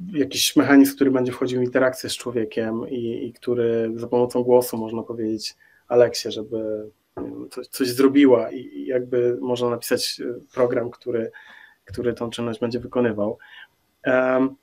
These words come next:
można to połączyć też z fizycznym światem, na przykład stworzyć sobie robota obok, który,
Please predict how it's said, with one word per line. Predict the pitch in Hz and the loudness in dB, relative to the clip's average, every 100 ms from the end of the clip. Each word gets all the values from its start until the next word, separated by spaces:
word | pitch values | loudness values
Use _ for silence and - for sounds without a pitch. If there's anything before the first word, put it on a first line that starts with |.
| _ | _
można | 131 151 | -2 0
to | 143 | 2
połączyć | - 170 165 | 6 6 6
też | - 151 | 0 -6
z | - | 0
fizycznym | 143 139 147 131 110 | 4 4 4 2 -2
światem, | - 107 104 110 110 123 | -4 -4 -4 -8 -10 -10
na | 120 | -10
przykład | 110 - - 110 - - - | -12 -12 -10 -10 -10 -12 -12
stworzyć | - 120 117 - | -12 -10 -10 -10
sobie | 120 120 117 113 110 - _ _ | -8 -6 -4 -4 -6 -10 _ _
robota | 110 104 123 139 139 | -10 -2 -2 2 2
obok, | 120 117 113 - _ | 2 -2 -4 -8 _
który, | _ 123 123 120 113 | _ -2 0 0 -2